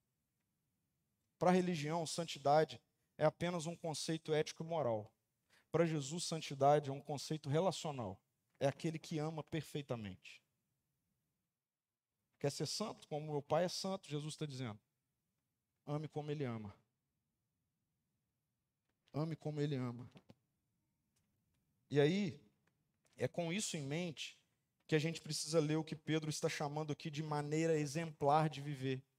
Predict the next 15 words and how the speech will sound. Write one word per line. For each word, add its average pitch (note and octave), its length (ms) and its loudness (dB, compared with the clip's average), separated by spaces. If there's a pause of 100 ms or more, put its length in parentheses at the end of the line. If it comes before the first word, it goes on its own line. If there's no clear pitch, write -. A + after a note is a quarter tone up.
(520)
Comportamento D#3 960 2
correto. C#3+ 680 6 (1300)
Porque F#3+ 260 6
sim, D4+ 360 2
por G#3 180 0
um G3 120 4
lado G#3+ 240 8
aponta G#3 400 4
para F#3 160 2
uma E3+ 200 4
ética, F3+ 440 6
para - 160 0
uma F3 140 0
moral, D#3 480 10
mas D3 380 -2